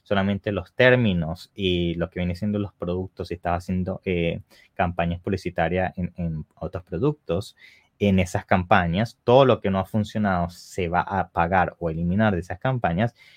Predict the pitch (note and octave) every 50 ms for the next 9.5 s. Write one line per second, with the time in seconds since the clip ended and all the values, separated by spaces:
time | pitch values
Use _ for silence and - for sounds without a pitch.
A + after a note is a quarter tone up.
0 | _ - G#2+ G2+ F#2+ - G#2 - - G#2 G2+ F2+ G#2 A2+ B2+ C3 C3+ D3 D3 C3
1 | A2+ A2 F2+ F#2 F#2+ F#2+ - - E2+ - - F#2 G#2+ A2+ A2+ - A#2 G#2 - -
2 | G#2 G2 - - - G2 F2+ E2+ - - _ - G2+ - - - - _ - G2+
3 | - - - - G2+ G2 F#2 F2+ F#2 F2+ F2+ - B2+ B2 A2+ - G2+ G2 F#2 G#2
4 | G2+ G#2 G2+ - - A2+ G#2+ G2 F#2 - - - F#2 F2+ G2 G2+ A2 B2 C3 C3
5 | B2 - B2 A2+ - G#2 F#2+ F#2+ F#2 F2+ F2 F2+ F#2+ G2+ G#2 G#2+ G#2+ G2+ F#2+ F2+
6 | E2+ - - - A#2+ A2+ G#2 G2 E2 - _ _ _ _ _ _ _ - G2 F#2+
7 | F#2+ - - G2+ G2 - G#2+ G2+ - F#2+ F#2 F2+ - - G2+ F2+ - - F2+ -
8 | F2+ E2+ F#2 F2+ F2 E2+ - _ F2+ F2+ F2+ - - E2 D#2+ F2 F2 - - B2+
9 | A#2 G#2 F#2+ F2+ F2+ F#2+ G#2+ A2 -